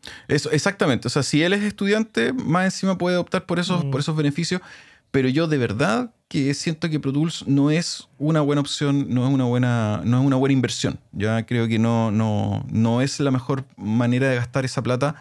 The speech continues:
Speaker 1: eh, sobre todo para el tema del, del estilo que él está trabajando. Así que voces y todo es mil veces mejor,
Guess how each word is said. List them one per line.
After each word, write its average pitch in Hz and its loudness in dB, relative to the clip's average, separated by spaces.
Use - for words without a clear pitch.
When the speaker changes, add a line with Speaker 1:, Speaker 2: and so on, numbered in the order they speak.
Speaker 1:
eh, 120 0
sobre 131 0
todo 143 0
para 131 2
el 120 -2
tema 135 2
del, 113 -2
del 110 0
estilo 123 -2
que 113 0
él 110 0
está 107 -6
trabajando. - -8
Así - -6
que 98 0
voces 127 0
y 113 0
todo 123 0
es 117 0
mil 117 2
veces 113 -2
mejor, 117 -2